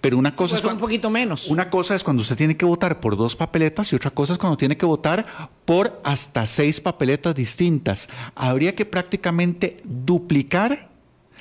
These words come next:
Speaker 1: la cantidad de juntas receptoras de votos. Habría que buscar las aulas para instalarlas, porque hay que decir que el Tribunal Supremo de Elecciones tiene que trabajar el, el, el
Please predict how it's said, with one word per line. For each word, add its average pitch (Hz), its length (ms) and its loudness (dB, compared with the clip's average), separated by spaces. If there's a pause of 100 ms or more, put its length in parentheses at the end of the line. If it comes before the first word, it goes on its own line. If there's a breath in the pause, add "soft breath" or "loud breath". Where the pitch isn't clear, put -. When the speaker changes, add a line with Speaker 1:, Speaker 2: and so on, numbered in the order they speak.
(140 loud breath)
Speaker 1:
la 156 220 0
cantidad 147 760 2 (100)
de 127 140 2
juntas 196 600 0 (140)
receptoras 151 840 0
de 120 100 0
votos. 131 440 0
Habría 107 180 0
que 208 80 0
buscar 139 300 0
las 143 220 -2
aulas 147 340 0
para 117 420 -2
instalarlas, 131 760 0 (240 loud breath)
porque 107 200 -2
hay 120 60 0
que 160 140 0
decir 156 240 0
que 165 80 -4
el 170 80 -2
Tribunal 127 320 2
Supremo 165 320 -2
de - 0 -
Elecciones 160 400 -2
tiene 160 180 0
que 165 100 -4
trabajar 156 440 0
el, 110 260 0
el, 107 320 -2 (140)
el 110 380 0